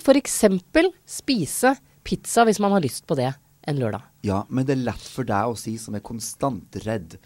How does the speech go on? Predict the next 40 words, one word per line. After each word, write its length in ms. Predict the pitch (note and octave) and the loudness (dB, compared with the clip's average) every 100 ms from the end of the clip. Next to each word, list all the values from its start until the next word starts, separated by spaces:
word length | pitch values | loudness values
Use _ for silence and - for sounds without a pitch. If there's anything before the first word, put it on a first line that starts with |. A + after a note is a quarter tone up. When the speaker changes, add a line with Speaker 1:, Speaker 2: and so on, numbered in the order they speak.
| _ _ - | _ _ -2
Speaker 1:
Ja. 160 | D#3 G3 _ _ _ _ _ _ | -2 -2 _ _ _ _ _ _
Speaker 2:
og 120 | A2 | 0
har 100 | A2+ | 0
en 80 | G#2+ | -2
puls 360 | G#2+ C#3+ G#2+ - | -2 -2 -2 -4
på 120 | G#2 F#2+ F#2+ | -2 -2 -2
åtte 300 | C3+ - A2+ | -4 -4 -6
hundre 240 | F2+ F#2+ F2 | -4 -6 -8
og 60 | |
tjue, 320 | - G#2+ A#2+ F2 | -6 -4 -4 0
Speaker 1:
Ja. 200 | D#3 F3+ _ _ _ _ | 0 -2 _ _ _ _
Speaker 2:
som 200 | - B2 | -2 2
gjør 180 | A#2+ G#2+ | 4 4
at 100 | - | 0
du 280 | A2+ A2+ - _ _ | -2 -2 -6 _ _
har 260 | F#2+ A2+ G#2 | -2 -2 -2
sixpack 600 | - C#3 - - - - - - | -6 -10 -10 -10 -10 -10 -20 -4
Speaker 1:
Ja. 100 | E3+ | -2
Speaker 2:
kontinuerlig. 920 | A2+ - G#2+ G#2+ A2 A2 G#2+ G2 D#2 - | -2 -4 -4 -2 -4 -4 -6 -6 -8 -2
Speaker 1:
Ja. 140 | D#3 D#3 | -2 -2
Speaker 2:
Du 180 | A#2 C3+ | -2 -2
kan 180 | C#3 A#2 | 0 -6
spise 380 | - B2 A#2+ - | -6 -8 -6 -8
hva 160 | F2+ | -8
i 60 | G2 | -8
faen 420 | _ - F3+ D#2+ | _ -4 -4 -2
du 60 | G2 | 2
Speaker 1:
Ja. 80 | D#3+ | 2
Speaker 2:
vil. 200 | B2+ - _ _ _ _ | 2 -10 _ _ _ _
Det 200 | - A3 | -4 -4
kan 180 | - C3+ | -2 0
ikke 120 | C3 C3 | 0 0
jeg. 140 | E3 | 0
Speaker 1:
Nei, 60 | D#4 | 2
men 120 | F#4+ | 2
kan 180 | - G#4 | 4 6
ikke 140 | F4+ | 6
folk 200 | F4 F4+ | 8 10
bare 180 | D#4 D4 | 10 10
opp-, 400 | - - - | 8 2 -6